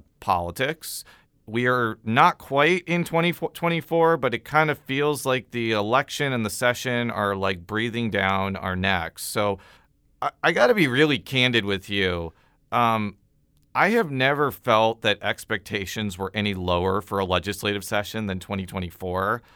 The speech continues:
Like, the top issue that people seem to be bracing for are measures to make the Constitution harder to amend, but it's unclear whether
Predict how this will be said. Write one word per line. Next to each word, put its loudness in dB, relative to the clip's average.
Like, -2
the -4
top 0
issue -4
that -2
people -6
seem -8
to -10
be -10
bracing -8
for -2
are 2
measures -4
to -12
make -6
the -12
Constitution -6
harder -2
to -8
amend, -4
but -2
it's -6
unclear -2
whether -2